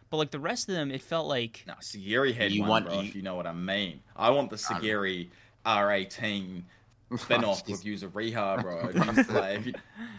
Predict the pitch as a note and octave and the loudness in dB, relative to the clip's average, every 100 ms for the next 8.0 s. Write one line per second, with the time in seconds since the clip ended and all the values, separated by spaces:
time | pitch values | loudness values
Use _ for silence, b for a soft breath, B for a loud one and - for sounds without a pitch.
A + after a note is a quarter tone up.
0 | F3 - F3+ F3+ F#3+ D#3 D3+ C#3+ D3 F3 | -6 0 6 6 6 6 6 8 6 4
1 | F3+ F3 - - D#3 A3 F3+ E3 A3+ C#3+ | 2 0 -2 -6 -2 -2 -2 -2 0 2
2 | C3 C3 A#2 B2 A#2 A#2 A2 G#2+ - - | 4 4 8 8 8 4 2 2 -2 -2
3 | D3+ G3+ A#2+ A#2 G2+ G2 - G2 F#2+ E2+ | -2 -2 -2 -2 -2 -8 -8 -6 -6 -8
4 | D#2+ F2 G#2 G#2 G2+ F#2+ F2 - A2+ A#2 | -8 -6 -4 -4 -2 0 -2 -2 -4 0
5 | G2+ G2 F#2+ - G2+ - F#2+ F2+ G2 F#2+ | 2 2 0 -4 -4 -4 -8 -6 -6 -6
6 | E2+ - G2 E2 D#2+ - F#2+ F2 F#2+ F2+ | -6 -8 -10 -10 -12 -12 -10 -10 -10 -10
7 | F#2 F2+ F#2 F2+ E2 - F2+ F2+ - | -10 -8 -8 -8 -10 -10 -8 -8 -12